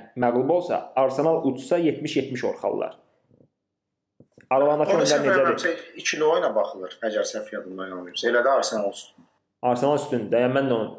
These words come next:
Speaker 1: düşünürdüm ki,
Speaker 2: İki-,
Speaker 1: Arsenal
Speaker 2: ikili oyunda Arsenal üstündür. Birinci oyunda udub Arsenal evdə, ikinci oyunda heç olmur.
Speaker 1: Heç, heç olmur, hə. Yəni Tottenham həftə sonu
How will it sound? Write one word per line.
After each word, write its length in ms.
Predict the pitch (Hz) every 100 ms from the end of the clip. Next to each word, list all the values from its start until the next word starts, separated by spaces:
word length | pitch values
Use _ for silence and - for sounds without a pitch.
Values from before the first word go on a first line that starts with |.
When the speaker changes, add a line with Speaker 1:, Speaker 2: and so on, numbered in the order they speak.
| 113
Speaker 1:
düşünürdüm 340 | 117 110 113
ki, 0 |
Speaker 2:
İki-, 80 | 135
Speaker 1:
Arsenal 220 | 123 120
Speaker 2:
ikili 280 | 123 190 196
oyunda 380 | 196 180 185 180
Arsenal 420 | 156 - 151 151
üstündür. 460 | - - 120 110 - 131 123 -
Birinci 280 | 143 139 160
oyunda 220 | 127 135
udub 180 | 131 123
Arsenal 420 | 107 - 104 101
evdə, 280 | 98 117 131
ikinci 300 | 131 123 127
oyunda 200 | 113 113
heç 280 | - - -
olmur. 180 | - -
Speaker 1:
Heç, 140 | 117
heç 140 | 120 -
olmur, 160 | 113
hə. 160 | - 104 - - _ 117
Yəni 300 | 135 - -
Tottenham 380 | 165 165 156 143
həftə 220 | 135 156
sonu 300 | 147 139